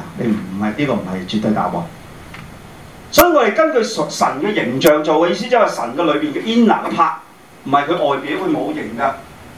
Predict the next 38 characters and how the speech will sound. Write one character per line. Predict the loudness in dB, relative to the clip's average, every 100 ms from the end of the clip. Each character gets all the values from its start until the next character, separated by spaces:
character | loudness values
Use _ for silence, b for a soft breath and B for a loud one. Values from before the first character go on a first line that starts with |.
| -16 -8
神 | -4
係 | 0
個 | 2
靈， | 2 0 -4 -16 -8
係 | -2
咪？ | 0 -2 -6
冇， | -4 -4 -4
冇 | -6 -6
形 | -6 -2
㗎， | -2 -2 -8
除 | -4
咗 | -2
耶 | -2
穌 | -2
基 | -2
督 | 0
道 | 0 0
成 | -2
肉 | 0
身 | 0 0 0
例 | -4 -2 -2 2
外。 | 0 0 -8 -20 -20 -20 -20 -20 -20 -20 -16 -16 -16 -20 -20 -20 -20 2
但 | 4 4
係 | 0
神 | 0 2
嘅 | 4
性 | 2 4 4 4
情， | 2 0 -4 -10 -16 -20 -20 -20 -20 -20 -20 -20 -20 -20 -20 -20 -20 -16 4
就 | 4 4
算 | -2 2 4
我 | 4 4 2
哋 | 0 0 -2 -6 -16 -14 0
唔 | 2
係 | 2
從 | 0
聖 | 0 2 4
經 | 2
啊， | 0